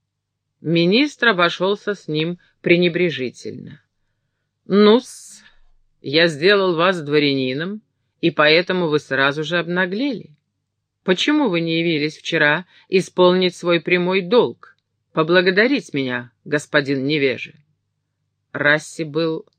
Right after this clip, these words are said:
неуязвим для оскорблений. Принц ежедневно говорил с ним таким тоном,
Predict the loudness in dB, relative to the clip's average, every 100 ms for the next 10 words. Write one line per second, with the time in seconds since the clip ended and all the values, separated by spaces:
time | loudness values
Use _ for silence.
0 | _ -6 -2 -2 -2 -4 -4 -6 -6 -6
1 | -6 -6 -8 -8 -6 -10 -12 -14 -20 _
2 | _ _ _ _ _ _ -2 2 2 0
3 | -4 -20 _ _ 0 2 2 2 0 0
4 | -2 -4 0 2 2 -2 -6 -4 -4 -4
5 | -4 -4 -6 -4 -2 -2 -2 -12